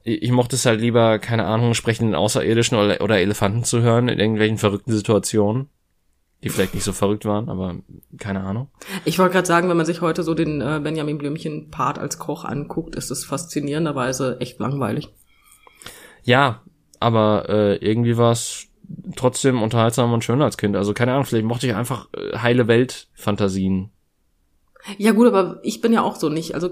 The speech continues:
Speaker 2: mit Krimis kannst du mich ja auch jagen, ne? Den einzigen Krimi, den ich gelesen habe, den habe ich gelesen, und die, das ist jetzt auch irgendwie scheiße, aber den habe ich tatsächlich nur gelesen, weil die Hauptprotagonistin einfach lesbisch war. <laughs> Yay. Ähm,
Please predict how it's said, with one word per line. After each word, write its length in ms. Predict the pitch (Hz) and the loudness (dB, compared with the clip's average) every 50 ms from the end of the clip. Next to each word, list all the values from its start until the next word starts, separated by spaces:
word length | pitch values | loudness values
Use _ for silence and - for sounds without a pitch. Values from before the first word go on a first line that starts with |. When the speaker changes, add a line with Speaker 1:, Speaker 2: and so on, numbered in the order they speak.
| 180 - | -4 -4
Speaker 2:
mit 200 | 165 196 190 - | -4 -4 -4 -2
Krimis 300 | - 220 202 202 190 196 | -2 0 0 0 0 0
kannst 200 | - 190 190 - | -2 -4 -2 -2
du 40 | 175 | -4
mich 140 | 160 160 | -4 -4
ja 100 | - - | -6 -8
auch 160 | - 92 - - | -8 -10 -10 -10
jagen, 380 | - - 95 98 95 101 117 | -10 -8 -8 -8 -8 -8 -6
ne? 180 | - 196 247 262 - - _ _ _ _ | -6 -6 -6 -6 -10 -16 _ _ _ _
Den 220 | - 160 170 - | -6 -4 -4 -2
einzigen 360 | - 147 175 170 190 180 180 | -2 -2 -2 -2 -4 -4 -4
Krimi, 260 | 175 - 190 185 175 170 | -4 -4 -4 -2 -2 -2
den 120 | 170 160 | -2 -4
ich 120 | 165 165 - | -6 -6 -6
gelesen 380 | 147 143 147 160 175 185 170 | -6 -4 -4 -2 -2 -4 -4
habe, 220 | 156 160 156 160 156 | -4 -4 -4 -4 -6
den 140 | - 151 156 | -6 -6 -6
habe 120 | 147 - | -8 -8
ich 80 | - - | -8 -6
gelesen, 560 | 147 135 135 151 156 160 151 143 - - - _ _ _ _ _ _ _ _ _ | -6 -4 -4 -4 -4 -4 -6 -8 -10 -12 -16 _ _ _ _ _ _ _ _ _
und 180 | - 131 131 - | -10 -8 -8 -10
die, 80 | - - | -10 -10
das 180 | - 123 - | -10 -8 -8
ist 140 | 160 160 - | -8 -6 -6
jetzt 160 | 160 - - | -6 -6 -6
auch 140 | - 131 - | -8 -8 -6
irgendwie 280 | - - 156 - 147 131 | -6 -4 -4 -4 -4 -4
scheiße, 480 | - - - 123 117 123 165 - - 196 | -6 -6 -6 -6 -6 -6 -6 -6 -4 -4
aber 140 | 170 151 156 | -2 -2 -2
den 100 | 156 156 165 | -2 -2 -2
habe 80 | 165 | -4
ich 60 | 170 | -2
tatsächlich 360 | - 180 170 156 147 - 143 143 | -4 -4 -4 -4 -4 -4 -6 -6
nur 100 | 147 143 | -4 -4
gelesen, 300 | 156 156 151 151 151 160 | -2 -2 -2 -2 -2 -4
weil 120 | 147 139 | -4 -4
die 80 | 139 139 | -4 -4
Hauptprotagonistin 1400 | 131 131 127 131 - - - 123 123 127 127 131 - - 135 135 131 - - 131 131 127 120 120 120 - - 117 113 | -4 -6 -6 -8 -10 -10 -6 -4 -4 -4 -6 -6 -8 -8 -8 -6 -6 -6 -8 -6 -4 -4 -4 -4 -4 -4 -4 -4 -4
einfach 220 | 107 113 113 110 | -4 -4 -6 -4
lesbisch 380 | 117 113 120 - - 170 - - | -4 -4 -4 -4 -6 -8 -8 -8
war. 240 | 170 170 175 - - - - - - - - - - - - | -10 -10 -10 -14 -20 -20 -20 -20 -20 -20 -20 -20 -2 2 2
<laughs> 80 | 262 - - - - - - - - - - - - - - - _ _ _ _ _ - _ - _ _ _ _ _ _ _ | 4 4 2 0 -4 -10 -12 -14 -14 -16 -18 -20 -20 -20 -20 -20 _ _ _ _ _ -20 _ -20 _ _ _ _ _ _ _
Yay. 440 | 143 135 139 139 151 170 170 165 - - - - - - - - - - - _ _ _ _ | -2 2 4 6 6 6 4 2 -2 -8 -10 -10 -12 -12 -14 -16 -18 -20 -20 _ _ _ _
Ähm, 520 | - 147 147 151 156 156 156 135 - - | -2 0 0 0 0 -2 -4 -8 -10 -14